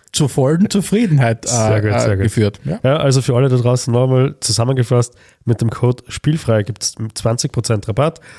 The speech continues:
Speaker 2: und gratis Versand auf, äh, manscaped punkt com. Den
Speaker 1: Das
Speaker 2: Gutschein
Speaker 1: verlinken wir wahrscheinlich, oder?
Speaker 2: Natürlich, wir hauen den Code und den Link dazu, alles in die Shownotes und bei YouTube in die Kommentare. Es ist eigentlich alles angerichtet.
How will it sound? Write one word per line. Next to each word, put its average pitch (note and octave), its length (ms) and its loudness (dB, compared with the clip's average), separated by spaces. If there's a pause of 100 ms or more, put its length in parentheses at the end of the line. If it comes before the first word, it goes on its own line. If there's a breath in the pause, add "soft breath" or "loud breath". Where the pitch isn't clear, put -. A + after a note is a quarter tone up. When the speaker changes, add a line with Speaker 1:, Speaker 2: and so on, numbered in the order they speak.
(160 loud breath)
Speaker 2:
und C3+ 220 0
gratis A2+ 320 0
Versand A2 420 0
auf, G#2 300 -4
äh, G#2 240 -2
manscaped A2+ 680 -2
punkt - 260 -8
com. G2 200 -2 (640 loud breath)
Den A2+ 140 2
Speaker 1:
Das B2+ 120 2
Speaker 2:
Gutschein D#3 120 0
Speaker 1:
verlinken C#3 200 0
wir A#2 100 2
wahrscheinlich, G#2 280 2
oder? C3+ 120 2
Speaker 2:
Natürlich, A2 400 0
wir A2 100 2
hauen A#2 180 2
den G#2 140 0
Code C#3+ 400 -2
und A2+ 80 0
den G#2+ 100 0
Link B2+ 180 0
dazu, A#2 340 0
alles G#2+ 180 0
in G#2 80 -4
die G#2 80 -6
Shownotes A#2 460 0 (340 loud breath)
und A2 160 -4
bei A2 80 2
YouTube A2+ 320 0
in A2 80 -2
die G#2 100 -2
Kommentare. G#2 600 -2 (360)
Es A#2 140 -2
ist B2 120 2
eigentlich A2+ 240 0
alles G2+ 140 0
angerichtet. G2 500 -6